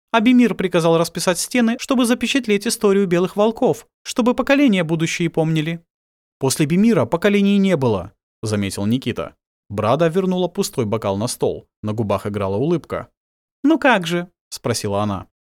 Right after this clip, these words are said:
«А ты?» Пока хранитель пытался угадать намек, она встала. «Все люди либо спят сейчас, либо веселятся. Только нам ни того, ни другого не видать.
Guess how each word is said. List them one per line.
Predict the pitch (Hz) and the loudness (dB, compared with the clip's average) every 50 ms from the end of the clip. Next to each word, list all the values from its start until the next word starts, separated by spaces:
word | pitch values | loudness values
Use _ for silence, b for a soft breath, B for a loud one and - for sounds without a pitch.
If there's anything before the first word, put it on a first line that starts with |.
| _ _ _ | _ _ _
«А | - 262 | 0 0
ты?» | 262 262 - 214 208 226 247 - _ _ _ _ _ _ _ _ _ - | 0 2 2 2 2 2 -2 -6 _ _ _ _ _ _ _ _ _ -6
Пока | 123 110 - 113 | -4 -2 -2 -2
хранитель | - 123 131 135 135 123 - 110 | 0 0 0 0 0 0 0 -2
пытался | 110 - 117 104 113 101 101 - 107 | -2 -2 -4 -2 0 0 0 0 -2
угадать | 104 107 101 101 95 - | -2 -2 -2 -2 -2 -2
намек, | 107 101 110 151 196 190 - _ _ | -2 -2 0 0 0 -2 -4 _ _
она | - 208 202 202 190 | -2 0 0 0 0
встала. | - - - - 123 95 87 80 - _ _ _ _ _ _ _ _ _ _ | -2 -4 -4 -2 -2 -2 -2 -6 -8 _ _ _ _ _ _ _ _ _ _
«Все | - - - 302 302 | -8 -4 0 2 2
люди | 254 240 226 190 160 | 4 4 2 2 2
либо | 180 170 170 156 160 | 0 0 2 2 0
спят | 156 - - 240 247 240 | 0 0 0 0 0 0
сейчас, | - - 233 - - 233 220 - - | 0 -2 -2 0 0 -2 -2 -2 -2
либо | 254 262 233 254 | 0 2 2 2
веселятся. | 233 233 - - 269 254 226 190 - - - 156 156 160 - _ - | 2 2 0 0 2 2 2 2 2 0 -2 -4 -4 -6 -8 _ -2
Только | 190 185 185 165 185 190 | 0 0 2 2 2 2
нам | 208 214 214 214 226 - | 2 2 2 0 0 0
ни | 240 233 247 | 2 2 4
того, | 247 247 226 196 185 190 | 4 2 2 2 2 2
ни | 196 | 2
другого | 196 196 226 220 233 226 190 170 | 0 0 0 2 2 2 2 2
не | 165 165 | 2 2
видать. | 147 151 143 143 143 147 - - | 0 0 2 2 2 0 -2 -6